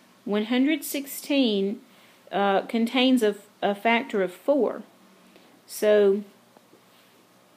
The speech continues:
we need to simplify that radical. One sixteen is four times twenty-nine. So the square root of four is two, and the twenty-nine is still under the radical, and the eight is still in the denominator.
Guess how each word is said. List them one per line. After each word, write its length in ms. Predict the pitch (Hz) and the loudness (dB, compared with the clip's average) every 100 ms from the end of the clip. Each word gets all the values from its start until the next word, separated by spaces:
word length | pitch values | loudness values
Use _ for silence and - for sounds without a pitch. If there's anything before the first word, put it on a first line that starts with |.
| - - | -20 -10
we 180 | 214 247 | -2 2
need 260 | 262 247 247 | 4 2 2
to 280 | 233 220 208 | 0 0 0
simplify 600 | - 285 311 269 208 202 | -2 0 0 -2 -2 0
that 180 | 202 202 | -2 -2
radical. 640 | 220 247 220 180 175 - - _ - - - - | 0 2 0 -2 -6 -8 -20 _ -20 -20 -20 -6
One 240 | 220 269 285 | 2 2 2
sixteen 760 | 254 262 - 294 285 240 208 | -2 -6 -6 -2 0 2 0
is 300 | 180 196 - | -2 -4 -6
four 300 | - 233 247 | -4 0 2
times 440 | 247 220 208 208 - | 0 -4 -2 -4 -6
twenty-nine. 840 | 208 202 196 226 214 - - - - _ _ _ - - | -6 -2 -2 -2 -2 -6 -10 -12 -16 _ _ _ -20 -8
So 120 | 208 | -4
the 120 | 208 | -4
square 400 | - - 247 277 | -6 0 2 2
root 200 | 285 302 | 0 -2
of 80 | 311 | -4
four 380 | - 240 240 240 | -2 2 2 2
is 340 | 247 254 - | 0 -4 -8
two, 580 | - 214 180 175 208 240 - _ _ _ _ - _ | -8 -2 0 0 -2 -6 -12 _ _ _ _ -20 _
and 100 | 202 | -8
the 80 | 190 | -8
twenty-nine 680 | 185 - 214 247 233 226 220 | -8 -6 0 2 2 2 0
is 160 | 196 - | -2 -6
still 320 | - 220 214 | -2 0 2
under 240 | 214 202 | 0 0
the 80 | 190 | -2
radical, 680 | 196 226 247 - 170 180 226 _ _ _ _ _ - - | -2 0 0 0 -4 -6 -6 _ _ _ _ _ -18 -6
and 180 | 196 | -4
the 100 | 196 - | -2 0
eight 300 | 214 240 247 | 2 2 2
is 160 | 202 - | -2 -4
still 300 | - 214 208 | -2 0 0
in 120 | 190 | -4
the 80 | 185 | -4
denominator. 720 | 202 254 269 185 170 - | -2 2 2 2 -2 -6